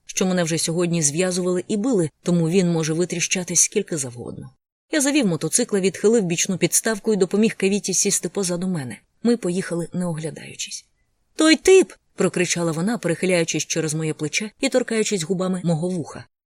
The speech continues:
"Він чортів психаяр! Він здавався нормальним". "Ну хтось викинув з його кошика нормальність", мовила Кавіта.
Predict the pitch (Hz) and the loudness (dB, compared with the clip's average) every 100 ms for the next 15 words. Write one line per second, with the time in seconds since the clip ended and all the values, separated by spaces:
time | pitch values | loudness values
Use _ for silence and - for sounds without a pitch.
0 | _ 240 254 233 262 247 254 262 - 370 | _ 6 8 8 6 4 2 2 6 6
1 | 285 214 185 185 175 _ _ _ 254 277 | 6 2 2 0 -4 _ _ _ 4 6
2 | 240 262 262 247 240 233 208 220 196 - | 6 6 8 6 6 6 4 4 2 -2
3 | - _ _ _ 247 269 - 269 - 302 | -6 _ _ _ 4 4 6 4 6 8
4 | 381 415 381 320 311 320 277 - 220 220 | 8 6 6 6 6 6 6 6 6 6
5 | 240 226 185 175 - - _ 180 151 147 | 6 6 4 2 0 -4 _ -2 -2 -4
6 | - 185 143 - | -4 -6 -6 -10